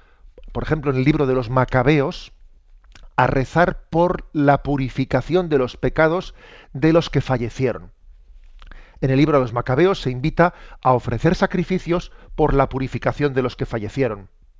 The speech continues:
Hombre, si existe un tipo de pecado que puede ser purificado después de la muerte y que conviene rezar y ofrecer sacrificios a Dios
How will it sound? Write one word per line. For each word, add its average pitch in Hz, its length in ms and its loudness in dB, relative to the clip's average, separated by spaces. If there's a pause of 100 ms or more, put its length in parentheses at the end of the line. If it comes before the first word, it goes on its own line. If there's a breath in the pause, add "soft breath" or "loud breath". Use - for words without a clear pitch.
(880)
Hombre, 123 260 -2 (640 loud breath)
si 123 400 0
existe 147 460 0
un 143 140 -6
tipo 135 320 0
de 135 120 2
pecado 117 580 -2 (180)
que 120 160 -2
puede 143 360 -2
ser 156 320 0
purificado 127 840 -2
después 110 420 -6
de 110 100 -4
la 113 100 -2
muerte 127 500 -6 (320 soft breath)
y - 120 -4
que 131 180 -2
conviene 151 400 2
rezar 135 460 2
y 131 80 0
ofrecer 127 400 -2
sacrificios 170 580 -6
a 151 80 -6
Dios 151 420 -2